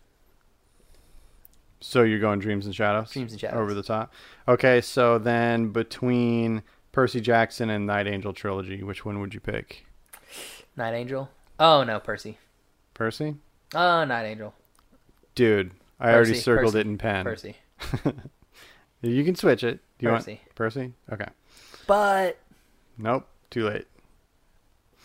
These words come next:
Speaker 1: All right, so here we go. Here's our top five. As debated,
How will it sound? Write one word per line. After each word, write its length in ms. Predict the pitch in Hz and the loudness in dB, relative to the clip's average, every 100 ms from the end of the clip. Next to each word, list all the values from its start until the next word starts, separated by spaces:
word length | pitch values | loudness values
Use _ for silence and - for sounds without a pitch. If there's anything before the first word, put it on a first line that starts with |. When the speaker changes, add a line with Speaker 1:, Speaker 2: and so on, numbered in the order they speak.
| - - - _ _ _ - | -20 -20 -20 _ _ _ -2
Speaker 1:
All 140 | 123 | 8
right, 360 | 151 143 113 - | 12 12 10 0
so 300 | - 131 127 | -4 2 4
here 160 | 127 135 | 6 4
we 80 | |
go. 240 | 135 120 110 | 6 6 6
Here's 240 | 117 120 | 4 4
our 140 | 123 120 | 4 4
top 260 | 127 127 | 4 4
five. 500 | - 110 101 101 98 - - _ _ _ _ _ _ _ _ _ _ _ _ _ _ _ _ _ _ _ _ _ | 4 2 4 0 -4 -12 -20 _ _ _ _ _ _ _ _ _ _ _ _ _ _ _ _ _ _ _ _ _
As 280 | 147 120 117 | -2 -2 -2
debated, 640 | - 123 117 110 104 101 | -4 2 4 4 2 -2